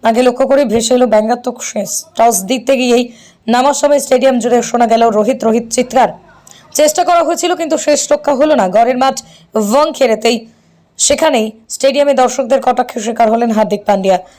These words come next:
তাকে লক্ষ্য করে ভেসে এলো ব্যঙ্গাত্মক শেষ।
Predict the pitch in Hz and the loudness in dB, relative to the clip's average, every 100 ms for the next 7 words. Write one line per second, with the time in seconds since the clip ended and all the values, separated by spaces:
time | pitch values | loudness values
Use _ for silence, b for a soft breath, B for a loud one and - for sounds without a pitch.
0 | B - 247 294 285 311 302 311 233 247 | B -4 0 2 2 0 0 2 0 2
1 | 269 269 233 226 240 240 233 220 - - | 2 4 4 2 0 -2 -4 -6 -12 -20
2 | _ _ _ _ _ - 254 185 - - | _ _ _ _ _ -2 0 0 0 -4